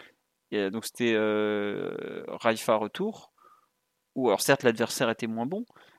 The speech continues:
mais, euh, tu, tu l'avais vu prendre des risques en fait. Et quand il joue sans risque comme hier, ça devient un joueur qui,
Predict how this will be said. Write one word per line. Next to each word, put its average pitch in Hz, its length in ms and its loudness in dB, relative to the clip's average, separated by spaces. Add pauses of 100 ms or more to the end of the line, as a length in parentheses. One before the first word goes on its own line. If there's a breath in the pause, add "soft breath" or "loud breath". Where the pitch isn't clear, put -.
(180 soft breath)
mais, 117 400 4
euh, 110 800 2 (260)
tu, - 300 -20
tu - 120 -10
l'avais 127 200 6
vu 165 160 2
prendre 147 180 0
des 135 80 4
risques 151 240 0
en 107 60 -6
fait. - 320 -8 (480)
Et 110 200 2
quand 147 180 0
il 151 60 2
joue 143 140 -2
sans 143 200 2
risque 160 280 0
comme 120 240 -2
hier, 151 320 2
ça - 140 -6
devient 120 180 -4
un 117 140 0
joueur 147 320 2
qui, 120 640 -8